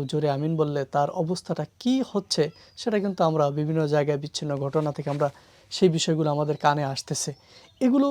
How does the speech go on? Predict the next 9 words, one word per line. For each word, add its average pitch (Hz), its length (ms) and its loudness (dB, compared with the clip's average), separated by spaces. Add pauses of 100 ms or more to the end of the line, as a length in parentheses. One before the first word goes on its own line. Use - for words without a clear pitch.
(340)
একজন 190 460 4 (220)
আলেমের 214 420 2
পক্ষে 208 240 -4 (140)
কীভাবে 262 300 2
বলা 170 260 2
সম্ভব 165 540 4 (520)
যেখানে 196 440 2 (440)
তার 175 140 4 (100)
সপক্ষে 190 520 -2